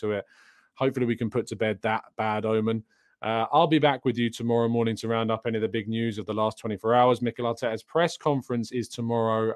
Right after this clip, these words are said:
uh, as well, so we'll have that. And then you just gotta wait one more day after that, and then we got a chance to respond. And hopefully, if we get a big win,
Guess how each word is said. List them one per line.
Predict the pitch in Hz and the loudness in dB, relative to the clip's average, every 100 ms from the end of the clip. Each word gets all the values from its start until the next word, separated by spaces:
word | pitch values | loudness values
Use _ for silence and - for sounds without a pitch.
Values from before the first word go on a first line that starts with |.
| - | -4
uh, | 107 107 107 107 107 - | -6 -4 -2 -2 -4 -6
as | 113 110 101 | -4 -4 -2
well, | 113 120 151 - _ _ _ _ | 0 2 0 -4 _ _ _ _
so | - 110 | -8 -4
we'll | 110 | -2
have | 104 107 98 | -2 -4 -2
that. | 110 139 - _ _ _ _ | 0 0 -4 _ _ _ _
And | 123 123 | -2 2
then | 127 127 127 127 - | 2 2 0 -2 -6
you | 120 | -6
just | 120 | -2
gotta | 156 135 | 2 4
wait | 131 131 127 - _ _ _ _ _ - | 4 4 2 -2 _ _ _ _ _ 0
one | 151 180 | 2 4
more | 175 | 6
day | 156 151 | 6 6
after | 147 143 | 4 2
that, | 135 139 | 0 0
and | 131 | 0
then | 127 120 | 0 2
we | 117 | 2
got | 117 | 0
a | |
chance | 113 117 107 95 | -2 -2 -2 -4
to | 101 | -8
respond. | 98 - 98 98 | -8 -6 -4 -4
And | 98 | -4
hopefully, | 92 151 - 123 | 0 -2 0 -2
if | 117 | 0
we | 127 | 2
get | 127 143 | 4 4
a | 143 | 4
big | 190 160 | 4 4
win, | 165 247 285 277 | 6 8 8 4